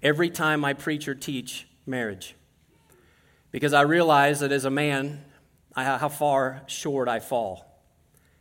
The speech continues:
in so many of these aspects. So if you're here today and you feel like you've fallen short in some of these areas, then you're in, I wouldn't say good company,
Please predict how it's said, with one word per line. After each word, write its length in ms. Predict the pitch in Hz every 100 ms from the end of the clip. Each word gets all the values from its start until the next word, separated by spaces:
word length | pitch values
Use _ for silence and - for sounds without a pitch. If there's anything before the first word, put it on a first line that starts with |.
| -
in 160 | 123
so 220 | 117 147 147
many 140 | 143
of 40 |
these 140 | 131 123
aspects. 540 | 127 123 - 107 -
So 80 | 135
if 100 | 127
you're 120 | 139
here 160 | 190 233
today 300 | 180 139 139
and 80 | 156
you 80 |
feel 180 | 147 170
like 260 | 156 151 151
you've 260 | 160 147 - - - -
fallen 340 | - 175 160 147
short 320 | 185 175 156
in 60 |
some 200 | 147 160
of 60 | 156
these 140 | 147
areas, 400 | 151 160 139 131
then 180 | 135 143
you're 180 | 147 156
in, 360 | 151 147 143 - - - -
I 80 | 151
wouldn't 240 | 170 160
say 180 | - 151
good 300 | 127 175 -
company, 500 | 214 208 220 240